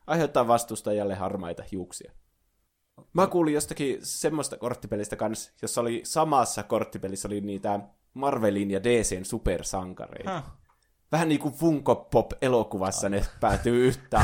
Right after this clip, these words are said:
Speaker 1: yhtä, yhdessä valkokankaalle sitten.
Speaker 2: Onko tuo, niinku, ymmärsinkö mä oikein, että se on, niinku, eri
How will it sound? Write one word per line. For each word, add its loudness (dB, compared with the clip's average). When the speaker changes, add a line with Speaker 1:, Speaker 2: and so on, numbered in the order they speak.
Speaker 1:
yhtä, 0
yhdessä -4
valkokankaalle -2
sitten. -14
Speaker 2:
Onko -2
tuo, 2
niinku, -4
ymmärsinkö -6
mä -4
oikein, 0
että -20
se -14
on, -8
niinku, -10
eri -2